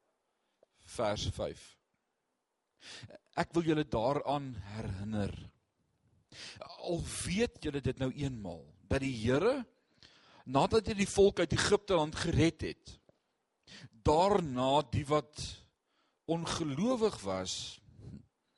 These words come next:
omgebring het. Judas, jy lê die swaard,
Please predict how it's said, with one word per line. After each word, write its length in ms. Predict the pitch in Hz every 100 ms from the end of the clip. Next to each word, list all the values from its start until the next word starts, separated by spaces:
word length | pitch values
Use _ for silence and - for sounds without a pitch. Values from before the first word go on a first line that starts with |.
| _ _ _ - _ _ _ _ _ 127
omgebring 480 | 127 - 92 82 90
het. 260 | - - _ _ _ _ _ _ _ _ _ _ _ _ _ _ _ _ _ _ _ _ _ _ _ _ _ _ - - - _ _ _ _ _ _ _ 120
Judas, 380 | 175 170 101 113
jy 140 | 120
lê 220 | 110 117 156
die 160 | 151
swaard, 480 | 123 - 151 151 123